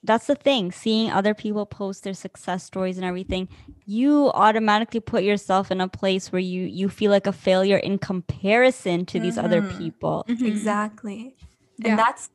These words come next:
Speaker 2: not even, like, a leg-, you should never compare yourself to people. Like, you should only be competing with yourself, and that's it. Like,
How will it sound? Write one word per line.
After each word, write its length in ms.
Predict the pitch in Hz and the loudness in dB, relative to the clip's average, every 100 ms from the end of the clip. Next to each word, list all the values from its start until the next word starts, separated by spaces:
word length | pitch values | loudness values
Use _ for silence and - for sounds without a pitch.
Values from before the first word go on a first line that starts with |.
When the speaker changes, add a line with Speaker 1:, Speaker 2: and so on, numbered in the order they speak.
| _ _ _ _ _ | _ _ _ _ _
Speaker 2:
not 480 | 220 214 220 220 - | 2 4 4 2 -6
even, 260 | 220 220 214 | -4 -2 0
like, 160 | 214 208 | 0 2
a 40 | |
leg-, 260 | 202 196 - | 0 0 -2
you 120 | 233 | -2
should 160 | 226 285 | 0 0
never 240 | 233 226 | 0 -2
compare 280 | - 220 214 | -6 -6 -4
yourself 280 | 208 202 196 | -4 -6 -10
to 80 | - | -8
people. 300 | 190 196 185 | -8 -4 -4
Like, 160 | 196 | -2
you 80 | 220 | -2
should 140 | 233 | 0
only 180 | 240 247 | 0 0
be 80 | 240 | -2
competing 460 | 240 214 233 226 214 | -4 -4 -2 -2 -4
with 180 | 202 | -4
yourself, 560 | 208 202 - 185 247 - | -6 -6 -2 -2 -2 -4
and 120 | 214 | -4
that's 260 | 196 202 - | -4 -6 -4
it. 140 | 175 | -2
Like, 180 | 196 | -4